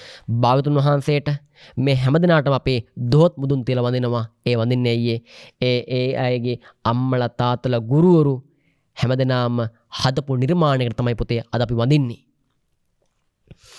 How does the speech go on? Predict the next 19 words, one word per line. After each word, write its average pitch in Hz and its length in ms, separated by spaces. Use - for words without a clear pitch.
එහෙනම් 123 240
පුතේ - 320
ඔයාලවත් 147 600
ඒ 139 140
අම්මට 165 540
තාත්තට 139 420
ගුරුවරුන්ට 147 600
සමහර 117 300
කලාවට 123 500
අම්මට 143 320
තාත්තට 160 180
නිර්මාණය 151 400
කරගන්න 156 340
බැරි 143 280
වුණ 160 220
කෙනා 151 340
ගුරුවරයා 190 440
නිර්මාණය 165 420
කරයි. 135 280